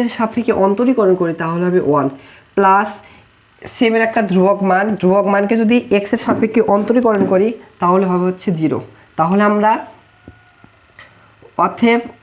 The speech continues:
ওয়াই ওয়ানটা কী পাইলাম, ওয়াই ওয়ান মানে হচ্ছে ঢাল, ঢালের সমীকরণ কী পাইলাম দেখো সিক্স এক্স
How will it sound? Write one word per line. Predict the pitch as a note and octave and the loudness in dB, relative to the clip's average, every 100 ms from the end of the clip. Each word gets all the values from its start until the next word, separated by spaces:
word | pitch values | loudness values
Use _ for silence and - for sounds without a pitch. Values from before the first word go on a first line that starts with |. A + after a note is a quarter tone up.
| - F#3+ | -2 2
ওয়াই | G3 G3 G3+ | 2 2 2
ওয়ানটা | G3+ A#3 C4 - _ _ - G#3+ A3 | 2 0 -4 -10 _ _ -6 -4 0
কী | A3+ A3 | 0 0
পাইলাম, | A3+ A#3 A#3 F#3+ | 0 0 0 0
ওয়াই | G3 | 0
ওয়ান | G3+ G#3+ | 2 2
মানে | G#3+ A3 | 0 -2
হচ্ছে | A3 G#3+ F3 | -4 -6 -2
ঢাল, | F3+ G3+ G#3 - - - D3 | 0 0 -2 -10 -12 -8 -4
ঢালের | E3+ F#3+ G3+ | 0 0 2
সমীকরণ | G#3+ G#3 G#3 G3+ | 2 2 2 2
কী | G#3+ A3 | 0 0
পাইলাম | A3 A3+ G3+ | 0 0 -2
দেখো | G3+ A3+ B3+ B3+ - _ - - | -2 -2 -2 -4 -20 _ -20 -4
সিক্স | A3+ B3 B3 - _ F#3+ G#3+ | 0 0 -2 -20 _ 0 0
এক্স | G#3+ | -4